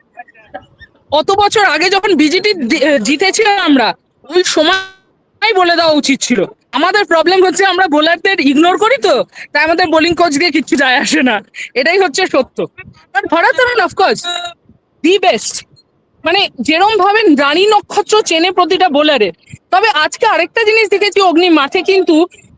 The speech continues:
ডোয়েন ব্রাভো ভীষণ ইনভলভ ছিল, মানে, কন্টিনিউয়াসলি উনি বাউন্ডারি লাইন দিয়ে ঘুরছিলেন।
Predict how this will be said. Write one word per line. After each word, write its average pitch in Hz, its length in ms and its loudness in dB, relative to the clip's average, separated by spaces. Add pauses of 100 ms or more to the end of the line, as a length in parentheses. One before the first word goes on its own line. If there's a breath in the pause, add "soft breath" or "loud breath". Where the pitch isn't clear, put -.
(140)
ডোয়েন 381 380 4
ব্রাভো 339 440 4 (320)
ভীষণ 294 540 0
ইনভলভ 339 380 2
ছিল, 226 240 -2 (1500)
মানে, 359 180 0
কন্টিনিউয়াসলি 403 760 2
উনি 381 240 4
বাউন্ডারি 330 380 2
লাইন 359 260 2
দিয়ে 381 120 2
ঘুরছিলেন। 349 600 2